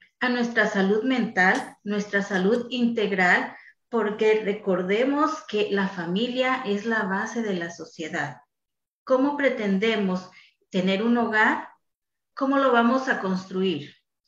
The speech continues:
Si para empezar nosotros estamos destruidos en el área emocional.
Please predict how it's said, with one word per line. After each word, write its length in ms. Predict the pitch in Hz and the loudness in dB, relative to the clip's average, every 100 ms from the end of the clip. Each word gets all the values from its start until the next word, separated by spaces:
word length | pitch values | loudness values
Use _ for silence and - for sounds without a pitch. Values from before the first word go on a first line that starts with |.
| _ - | _ -14
Si 140 | 220 | -10
para 240 | - 190 196 | -2 0 0
empezar 540 | 196 208 208 240 247 | 0 -2 0 2 2
nosotros 400 | 233 233 233 247 | 0 -2 -2 -4
estamos 480 | 247 220 214 233 202 | -4 -2 -2 -2 -2
destruidos 880 | 180 - - 170 180 - 139 - _ _ _ _ _ - | -4 -6 -6 -4 -4 -4 -10 -20 _ _ _ _ _ -4
en 140 | 202 | 0
el 160 | 196 190 | 2 2
área 220 | 190 202 | 2 2
emocional. 720 | 196 185 175 165 165 131 - | 0 -2 -4 -2 -2 -4 -10